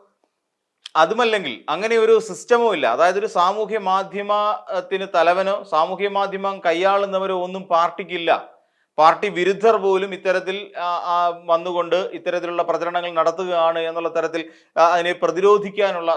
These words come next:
ശ്രമമാണ് സതീശൻ ശ്രമിച്ചുകൊണ്ടിരിക്കുന്നത്. അതേസമയം ഇതെല്ലാം ഉള്ളതാണെന്നും ഞങ്ങൾക്ക് സോഷ്യൽ മീഡിയ ഉണ്ടെന്നും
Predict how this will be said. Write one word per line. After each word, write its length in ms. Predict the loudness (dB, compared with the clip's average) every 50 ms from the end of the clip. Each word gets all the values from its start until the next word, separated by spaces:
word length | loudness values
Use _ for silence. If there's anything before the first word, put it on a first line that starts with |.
| -2 -4
ശ്രമമാണ് 520 | -8 -8 -8 -4 -2 -2 0 0 -2 -4 -6 -8 -10 -8
സതീശൻ 380 | -8 -8 -6 -8 -12 -12 -14 -16 -14
ശ്രമിച്ചുകൊണ്ടിരിക്കുന്നത്. 760 | -14 -16 -14 -12 -12 -12 -10 -10 -12 -12 -12 -12 -8 -8 -6 -4 -4 -2
അതേസമയം 500 | -2 -2 -2 -2 -6 -8 -8 -8 -8 -10 -14 _ _ _ _ _ _ _ _ _ -8
ഇതെല്ലാം 520 | 0 2 2 2 4 4 4 4 4 4 0
ഉള്ളതാണെന്നും 760 | 2 4 4 6 6 6 4 4 0 -2 -4 -6 -10 -10 -4
ഞങ്ങൾക്ക് 400 | -2 -2 -2 -2 -4 -8 -8 -6
സോഷ്യൽ 320 | -6 -6 -6 -4 -6 -8
മീഡിയ 300 | -6 -6 -4 -2 -2 -2
ഉണ്ടെന്നും 520 | -2 -2 -6 -6 -6 -6 -6 -6 -12 -16